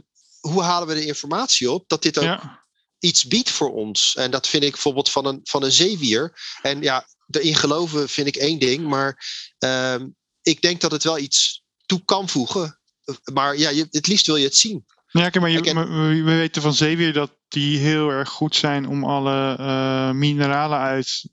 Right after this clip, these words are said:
Speaker 2: in dit geval water, te zuiveren en dat in zichzelf op te slaan. En de oceaan,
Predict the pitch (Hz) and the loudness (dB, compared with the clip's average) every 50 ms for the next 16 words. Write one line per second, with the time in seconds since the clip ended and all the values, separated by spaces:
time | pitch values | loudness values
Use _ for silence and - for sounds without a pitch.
0 | _ _ _ - 139 135 131 - - 135 127 135 131 127 131 131 135 - - - | _ _ _ -4 -2 -2 0 0 -2 0 2 2 2 2 2 0 0 0 -2 -2
1 | - - 139 - 143 131 127 131 - - 139 135 135 135 131 - - 139 139 - | 0 0 2 2 2 2 0 -2 -2 0 0 0 2 0 0 -2 -2 -2 -2 0
2 | 135 - - 143 131 135 156 156 - 151 143 - 139 131 131 131 131 135 135 143 | 0 2 2 2 2 0 0 2 2 0 2 2 0 2 2 2 2 2 2 2
3 | - - 165 156 151 147 143 139 127 | 2 2 2 2 2 0 -2 -4 -6